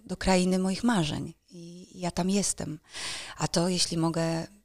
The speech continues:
tym swoim śpiewem podzielić się z kimś jeszcze i zaprosić go do tego świata, to, to,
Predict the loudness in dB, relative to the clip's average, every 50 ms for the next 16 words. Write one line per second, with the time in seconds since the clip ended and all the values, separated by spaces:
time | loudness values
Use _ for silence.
0 | _ -8 -4 0 0 0 0 0 0 2 2 0 0 0 -2 -2 -2 -2 -2 -2
1 | -2 -2 -2 0 2 2 2 2 2 -2 -4 -4 -2 -2 -2 -2 0 -2 -2 -2
2 | -2 -6 -6 -8 -12 -12 -14 -14 -14 -14 -16 -20 -20 -20 _ _ _ _ _ -20
3 | -20 _ _ _ _ _ _ _ _ 0 2 4 6 6 6 6 6 4 4 0
4 | -4 -6 -8 -8 -6 -6 -6 -2 0 0 0 2 0 -2 -2 -4 -6 -6 -6 -6
5 | -6 -4 -4 -4 -6 -8 -8 -8 -8 -6 -6 -8 -10